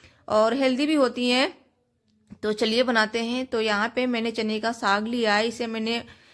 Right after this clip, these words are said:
करीब सात से आठ बार धुल लिया है। और चने का साग कुछ इस तरह से होता है, तो मुलायम वाला मैंने ले लिया है और जो हार्ड वाला था वो मैंने निकाल दिया है। अब हम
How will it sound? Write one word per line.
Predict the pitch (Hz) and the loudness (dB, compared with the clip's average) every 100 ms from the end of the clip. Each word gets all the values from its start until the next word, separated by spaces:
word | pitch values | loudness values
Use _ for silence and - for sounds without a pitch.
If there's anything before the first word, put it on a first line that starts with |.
| _ | _
करीब | 226 233 | -4 -4
सात | 226 254 247 | 0 0 2
से | 269 | 0
आठ | 233 208 214 | 2 2 2
बार | 220 226 | 0 0
धुल | 214 220 | -2 -4
लिया | 202 202 196 | -2 -2 -2
है। | 202 | -4
और | - 226 | -4 -6
चने | 220 247 262 | -4 -4 0
का | 277 | -2
साग | 277 240 | 0 -2
कुछ | 240 254 - | 0 -6 -6
इस | 233 - | -10 -4
तरह | 226 | -4
से | 220 254 | -2 -4
होता | 233 208 208 | -4 -2 0
है, | 208 262 - - - - _ | 2 0 -4 -20 -20 -20 _
तो | 262 | 2
मुलायम | 254 262 240 269 | 6 6 6 4
वाला | 262 247 | 2 2
मैंने | 247 240 254 | 0 -2 0
ले | 240 254 | 0 0
लिया | 247 240 | 2 0
है | 277 262 | 0 -2
और | - 226 226 226 | -2 -2 -2 -2
जो | 226 240 | -2 -2
हार्ड | 233 208 226 | 2 2 2
वाला | 233 220 | -2 -2
था | 269 | -2
वो | 262 | -2
मैंने | 233 214 226 | -2 -2 0
निकाल | 262 226 196 190 | -2 0 0 0
दिया | 196 185 | -2 -2
है। | 208 185 180 _ _ _ - _ - | -2 -6 -8 _ _ _ -20 _ 2
अब | 233 254 | 2 2
हम | 294 240 254 | -2 0 -2